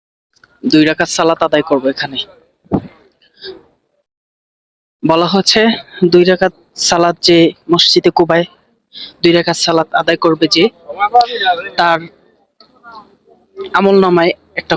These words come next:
কবুল উমরা হজের সওয়াব লেখা হবে। তো সবাই দোয়া করবেন এবং আমিও দোয়া করি সবার জন্য, সবাই যেন এখানে আসার আল্লাহ তৌফিক দেন সবাইকে,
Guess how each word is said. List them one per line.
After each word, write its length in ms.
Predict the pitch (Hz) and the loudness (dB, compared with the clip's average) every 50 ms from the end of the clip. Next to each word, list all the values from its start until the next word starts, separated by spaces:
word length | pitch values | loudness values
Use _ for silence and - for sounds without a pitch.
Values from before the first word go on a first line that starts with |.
| 180 | 0
কবুল 240 | - 185 170 180 185 - | 0 2 4 4 4 4
উমরা 220 | 170 170 170 165 | 2 2 2 0
হজের 180 | 160 160 - - | 0 0 0 -2
সওয়াব 300 | - - - 160 156 151 156 | -2 0 0 -2 -2 0 -2
লেখা 300 | 156 143 - - 147 135 | -6 -4 -4 -4 -4 -4
হবে। 300 | - 147 139 143 - - - - _ _ _ _ _ _ - - - - _ - _ _ _ _ _ _ _ _ _ _ _ _ _ _ _ _ _ _ _ _ _ - - - - - - - - - - - - - _ 640 - - 1077 1077 - - 1077 1077 - _ _ _ _ _ _ _ _ _ _ _ _ _ _ _ _ _ _ _ - 226 226 254 214 170 - - - - - _ - - - _ - _ _ _ _ _ - - - _ _ | -4 -8 -10 -10 -18 -20 -20 -20 _ _ _ _ _ _ -20 -20 -20 -20 _ -20 _ _ _ _ _ _ _ _ _ _ _ _ _ _ _ _ _ _ _ _ _ -4 -2 -2 -2 -2 -6 -10 -10 -10 -10 -10 -12 -14 _ -16 -10 -8 -8 -8 -8 -12 -12 -14 -16 _ _ _ _ _ _ _ _ _ _ _ _ _ _ _ _ _ _ _ -2 0 2 2 0 -2 -4 -10 -14 -18 -18 _ -8 -8 -8 _ -18 _ _ _ _ _ -18 -18 -18 _ _
তো 80 | - - | -6 -4
সবাই 320 | - - 175 165 170 170 | -2 0 2 2 2 2
দোয়া 180 | 165 185 196 196 | 2 2 0 2
করবেন 380 | - 240 226 208 226 233 254 240 - _ _ _ _ _ _ _ _ - | 2 0 2 2 4 2 2 2 0 _ _ _ _ _ _ _ _ -2
এবং 320 | 165 165 165 170 160 165 - - - - - _ _ - | 0 0 0 0 -2 -4 -10 -10 -8 -8 -8 _ _ 0
আমিও 240 | 165 175 180 190 190 | 2 4 4 4 4
দোয়া 160 | 190 202 196 | 2 0 2
করি 200 | 190 202 196 196 | 4 2 2 2
সবার 300 | - 208 196 190 190 185 | 2 0 0 0 0 0
জন্য, 300 | - 202 196 196 214 262 _ _ _ _ _ _ _ - - - - - - - | 0 -2 0 0 -2 -4 _ _ _ _ _ _ _ -20 -20 -20 -20 -20 -12 -6
সবাই 280 | - - 170 160 160 160 | -4 -2 0 2 2 2
যেন 180 | 156 170 165 170 | 2 2 2 2
এখানে 280 | 170 - - 180 175 | 2 2 2 2 2
আসার 300 | 165 160 - - 170 165 - - _ _ _ _ _ _ _ | 2 2 0 -2 -2 -2 -4 -8 _ _ _ _ _ _ _
আল্লাহ 300 | - 156 156 160 160 160 - - | -2 0 2 2 2 0 0 0
তৌফিক 320 | 180 165 - 190 180 170 | -2 0 0 -2 -4 -2
দেন 200 | 165 175 170 214 220 _ _ _ _ - | -2 0 0 0 -2 _ _ _ _ -10
সবাইকে, 460 | - - 175 160 160 160 - 175 208 | -4 -2 0 0 0 0 2 0 0